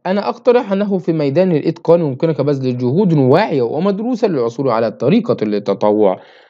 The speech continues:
لا يجب أن يكون التطوع في أمور مثل تذوق حساء الطبخ مثلا. تخلص من تعريفك القديم لمصطلح تطوع، لأن التعريف الجديد له هو أي نشاط يتيح لك مقايضة الوقت مقابل الخبرة،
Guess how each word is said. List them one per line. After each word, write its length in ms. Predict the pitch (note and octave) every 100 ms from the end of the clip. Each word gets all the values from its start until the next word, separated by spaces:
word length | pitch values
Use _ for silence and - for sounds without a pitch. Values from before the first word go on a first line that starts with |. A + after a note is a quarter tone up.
| _
لا 160 | D3 F#3+
يجب 180 | G#3+ F#3+
أن 100 | G3
يكون 280 | E3 F#3+ F#3
التطوع 600 | D#3+ D#3 E3+ D#3 D3+ C#3 _ _ -
في 120 | C#3
أمور 360 | D3 E3 E3+
مثل 300 | C#3 D3 C#3+
تذوق 500 | B2+ A#2+ D3 C3+ -
حساء 300 | A#2+ A#2+ C#3+
الطبخ 400 | - - D#3+ -
مثلا. 460 | B2+ F#3+ - G2 E2 - _ _
تخلص 420 | A2+ - A#3+ F#3
من 120 | C3+ A#2+
تعريفك 460 | A2 D3 D3+ C3
القديم 400 | A2 A2 B2+ F3+
لمصطلح 460 | B2 G2+ - A2 -
تطوع، 580 | A2+ G2+ F3 A#2 F#2+ F2+ _ _ -
لأن 140 | B2+
التعريف 400 | B2+ A2+ B2+ C3
الجديد 420 | B2 A2+ C#3 C3+
له 140 | A#2+ D3
هو 520 | C3 A#2 C3 D3+ B3+ - _ _ _ _ F3+
أي 140 | C#4+
نشاط 500 | C#4+ G3+ - F3 F3+
يتيح 460 | D#3 C#3 C3 F#3 D3+
لك 200 | D#3 D3+
مقايضة 680 | C3 B2 B2+ F3 G3 F3 D#3+
الوقت 460 | D3+ C#3 F#3+ - -
مقابل 500 | C3+ A2+ - A2+ A2+
الخبرة، 580 | A2+ G3 E3 A2+ F2+